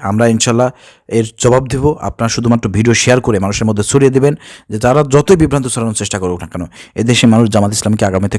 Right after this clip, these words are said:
ক্ষমতায় চায়। বাংলা জামাত ইসলামী এদেশে একটি পরীক্ষিত একটি ইসলামী আন্দোলন, যারা শত অত্যাচার, নির্যাতন, জুলুম, নিপীড়নের মধ্যে দিয়ে এখন পর্যন্ত বাংলাদেশে ইসলামী দলগুলোর মধ্যে জনপ্রিয় ইসলামী দলে পরিণত হয়েছে এবং দলে দলে মানুষ আরও জামাত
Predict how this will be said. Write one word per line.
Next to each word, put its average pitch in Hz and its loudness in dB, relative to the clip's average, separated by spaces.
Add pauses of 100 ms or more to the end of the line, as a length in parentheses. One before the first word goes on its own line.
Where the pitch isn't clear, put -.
ক্ষমতায় 98 0
চায়। 78 -4 (340)
বাংলা 120 0
জামাত 117 0
ইসলামী 131 2
এদেশে 110 0
একটি 127 -6 (180)
পরীক্ষিত 175 2 (400)
একটি - -8
ইসলামী 120 2 (120)
আন্দোলন, 90 0 (340)
যারা 113 2 (100)
শত 117 0 (220)
অত্যাচার, 107 0 (120)
নির্যাতন, 113 2 (160)
জুলুম, 135 4
নিপীড়নের 113 0
মধ্যে 113 0
দিয়ে 98 -4 (360)
এখন 143 -2
পর্যন্ত 123 2 (160)
বাংলাদেশে 107 2 (380)
ইসলামী 131 2
দলগুলোর 117 2
মধ্যে 107 0 (140)
জনপ্রিয় 123 0
ইসলামী 107 -2
দলে 101 0
পরিণত 95 -2
হয়েছে 87 -8
এবং 95 -6 (440)
দলে 120 0
দলে 110 2
মানুষ 104 0
আরও 101 -2
জামাত 92 -4